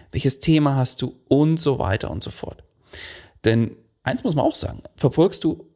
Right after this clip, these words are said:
die falsche Strategie und setzt somit auf, aufs, äh, falsche Pferd, dann kann es eben sein, dass du, ja, schnell deine Hörer und Hörerinnen verprellst und damit dann deinem Podcast letztlich mehr schadest,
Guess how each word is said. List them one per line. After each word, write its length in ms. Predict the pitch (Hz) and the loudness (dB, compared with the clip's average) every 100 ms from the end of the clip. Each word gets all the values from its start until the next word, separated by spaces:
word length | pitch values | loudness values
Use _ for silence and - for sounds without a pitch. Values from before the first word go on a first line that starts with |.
| _ | _
die 340 | - 120 - _ | -4 -2 -2 _
falsche 360 | - 320 - | -4 0 0
Strategie 440 | - - 82 113 139 | -2 -2 -6 -2 0
und 100 | 127 | 2
setzt 200 | 120 - | 0 0
somit 200 | 123 - | -2 -2
auf, 200 | - - | -6 -4
aufs, 340 | 113 - - - | -4 -2 -6 -6
äh, 220 | - - | -8 -8
falsche 340 | - 127 - | -2 0 0
Pferd, 460 | - - 139 98 - - - - | -2 -2 0 -2 -10 -18 -20 -10
dann 80 | - | -2
kann 160 | 156 | 0
es 80 | 196 | 0
eben 180 | 156 143 | 0 2
sein, 340 | 131 139 151 | 2 2 2
dass 240 | 147 131 - | 2 0 -2
du, 400 | 123 120 117 - _ - - - - | 0 0 0 -4 _ -20 -20 -20 -6
ja, 120 | - - - | -6 -6 -12
schnell 320 | - - 131 | 0 2 4
deine 280 | 120 120 147 | 2 0 2
Hörer 220 | 127 165 | 2 2
und 180 | - - | -2 0
Hörerinnen 360 | 135 - 151 | 0 0 -4
verprellst 720 | - - - - 180 277 - | -6 -6 -4 0 0 0 -6
und 340 | - 127 - - - | -4 -4 -2 -2 -2
damit 340 | 175 170 - | 0 -2 -2
dann 160 | 123 - - | -6 -6 -10
deinem 320 | - 196 165 | -6 -4 -2
Podcast 400 | 156 156 151 143 | -2 -2 -4 -4
letztlich 340 | 135 - 135 | -4 -4 -2
mehr 260 | 120 127 170 | 0 2 0
schadest, 760 | - 117 - 175 151 - - | -2 -4 -6 2 2 2 -4